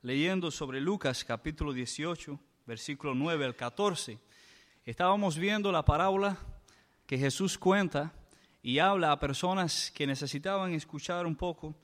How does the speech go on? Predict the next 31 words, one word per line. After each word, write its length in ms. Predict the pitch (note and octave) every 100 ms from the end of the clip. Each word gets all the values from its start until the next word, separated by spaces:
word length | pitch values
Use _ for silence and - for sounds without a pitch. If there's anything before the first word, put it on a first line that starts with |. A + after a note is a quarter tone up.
| _ -
sobre 400 | - C3+ C#3 G3+
esto. 340 | - - A2+ - _ - - _ _ _
Y 180 | - C3+
habla 320 | D#3+ F#3 F3+
sobre 580 | - E3+ D#3 D3+ C#3 B2
dos 520 | C3 D#3 G#3 - - - _ -
personas. 760 | B2 A#2 D#3 A2+ G#2+ - - _ _ _ _
Habla 340 | - A2+ B2+ B2
sobre 360 | - A2+ A2+
un 140 | B2 C3+
fariseo 640 | C3+ A#2 - F3+ F#3+ G3+ - _ - - _
y 180 | - B2
habla 380 | D3 E3+ F3 E3+ D3+ -
sobre 380 | - C3+ B2+ C3
un 160 | C#3+
publicano. 720 | C#3+ - B2 A2 - A2+ G2+ - - _ - - _
Pero 220 | E3 F#3
no 140 | A#3
apenas 340 | A#3+ A#3 A#3 G#3+
se 100 | G3+
refiere 440 | F3+ - G3+ F#3+
a 40 | F3+
una 200 | F#3 E3+
persona, 600 | D3+ C3+ - F#3 A2 G2+ -
se 220 | - -
refiere 640 | B2 B2 - E3 E3+ D#3+ - _ _
a 160 | A#2 B2
un 180 | D3 C3+
tipo 400 | - G3+ D3 B2
de 80 |
persona. 540 | A#2 A2+ - A2+ F2